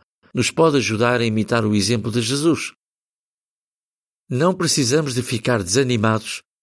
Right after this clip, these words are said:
se não conseguirmos imitar Jesus como gostaríamos.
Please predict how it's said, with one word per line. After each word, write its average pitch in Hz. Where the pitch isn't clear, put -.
se -
não 160
conseguirmos 127
imitar 117
Jesus 101
como 117
gostaríamos. 98